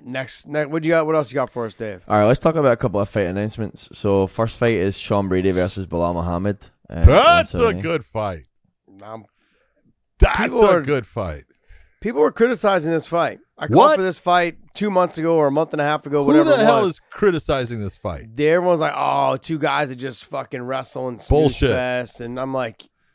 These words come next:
Speaker 1: "This fight's gonna be really good."
Speaker 3: Yes.
Speaker 1: Uh, I
Speaker 3: This
Speaker 1: mean, I
Speaker 3: fight's gonna
Speaker 1: look
Speaker 3: be
Speaker 1: at
Speaker 3: great.
Speaker 1: Yeah. Look, what, um,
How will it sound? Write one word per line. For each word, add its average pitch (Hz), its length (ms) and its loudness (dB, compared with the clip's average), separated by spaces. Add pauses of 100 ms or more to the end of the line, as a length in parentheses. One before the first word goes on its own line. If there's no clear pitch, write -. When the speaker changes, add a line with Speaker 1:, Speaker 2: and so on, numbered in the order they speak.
(240)
Speaker 1:
"This 113 380 -6
fight's 247 240 -2
gonna 143 160 -4
be 123 140 -8
really 110 580 -4
good." 90 380 -12 (260)
Speaker 3:
Yes. 110 580 -4 (1700)
Speaker 1:
Uh, 131 100 -8 (580)
I 147 60 0
Speaker 3:
This 165 80 2
Speaker 1:
mean, 151 80 0
I - 20 -12
Speaker 3:
fight's 160 140 2
gonna 170 100 0
Speaker 1:
look 185 160 0
Speaker 3:
be 107 100 -2
Speaker 1:
at 151 80 -4
Speaker 3:
great. 110 280 0 (500)
Speaker 1:
Yeah. 113 380 -8 (440)
Look, 151 280 -6
what, 185 320 -4
um, 131 640 -2